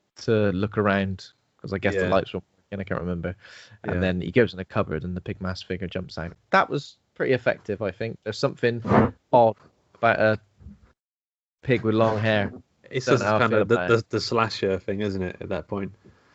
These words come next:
Speaker 1: Yeah.
Speaker 2: Unknown person in a creepy mask. Um, so at this point, we find out that, um,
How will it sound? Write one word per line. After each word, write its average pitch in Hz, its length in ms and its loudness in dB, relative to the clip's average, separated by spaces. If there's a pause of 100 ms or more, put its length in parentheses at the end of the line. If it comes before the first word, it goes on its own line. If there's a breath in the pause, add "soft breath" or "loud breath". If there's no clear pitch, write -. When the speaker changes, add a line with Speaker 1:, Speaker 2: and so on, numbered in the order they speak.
(280 soft breath)
Speaker 1:
Yeah. 101 240 -4
Speaker 2:
Unknown 98 360 0
person 98 380 0
in 98 80 0
a 92 40 -6
creepy 101 300 -2
mask. 98 420 -4 (800 soft breath)
Um, 117 500 4 (440)
so - 200 4
at 143 60 4
this 190 140 6
point, 143 240 4
we 127 60 -2
find 127 260 2
out 117 240 6
that, 117 240 2 (380)
um, 104 520 0